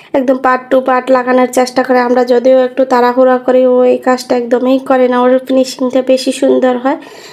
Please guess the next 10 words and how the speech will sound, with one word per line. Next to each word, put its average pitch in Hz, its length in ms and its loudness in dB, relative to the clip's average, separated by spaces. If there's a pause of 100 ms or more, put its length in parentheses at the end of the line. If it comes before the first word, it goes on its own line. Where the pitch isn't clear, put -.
(160)
এজন্য 269 380 2
এখন 262 320 0
কিন্তু 254 340 -2
আমি 247 280 0
বেশিরভাগ 247 520 -2 (120)
সেলাইগুলো 254 560 0 (380)
মরিয়মের 254 380 0
বাবাকে 247 400 -2
দিয়েই 254 320 0
করি। 254 260 0